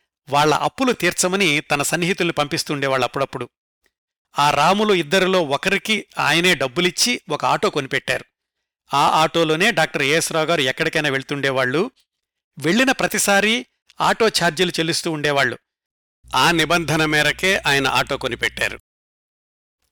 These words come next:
ఒకరోజు చీపురు కట్టలు అమ్ముకునే అమ్మాయి వచ్చిందట. నెత్తిమీద బరువు, చంకలో పసిపాప. ఆ చీపురు కట్టలన్నీ ఏఎస్ రావు గారే దించి మొత్తం ఎంతవుతుందో కనుక్కుని అన్నీ ఆయనే కొనేశారు.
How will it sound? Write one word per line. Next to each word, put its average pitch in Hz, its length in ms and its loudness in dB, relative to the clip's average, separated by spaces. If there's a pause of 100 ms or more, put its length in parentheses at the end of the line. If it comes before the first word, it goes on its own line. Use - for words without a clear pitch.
(120)
ఒకరోజు 143 640 -4 (420)
చీపురు - 460 -2
కట్టలు 180 280 0
అమ్ముకునే 151 300 -2
అమ్మాయి 139 240 2
వచ్చిందట. 131 420 -4 (640)
నెత్తిమీద 190 420 0
బరువు, 160 500 0 (300)
చంకలో 165 280 0
పసిపాప. 139 680 0 (880)
ఆ 147 80 4
చీపురు 208 360 -2
కట్టలన్నీ 165 420 0
ఏఎస్ 160 300 2
రావు 160 140 2
గారే 156 240 4
దించి 160 500 -2 (120)
మొత్తం 139 400 -2
ఎంతవుతుందో 160 600 0
కనుక్కుని 175 540 -4
అన్నీ 214 300 2
ఆయనే 165 260 2
కొనేశారు. 143 460 -2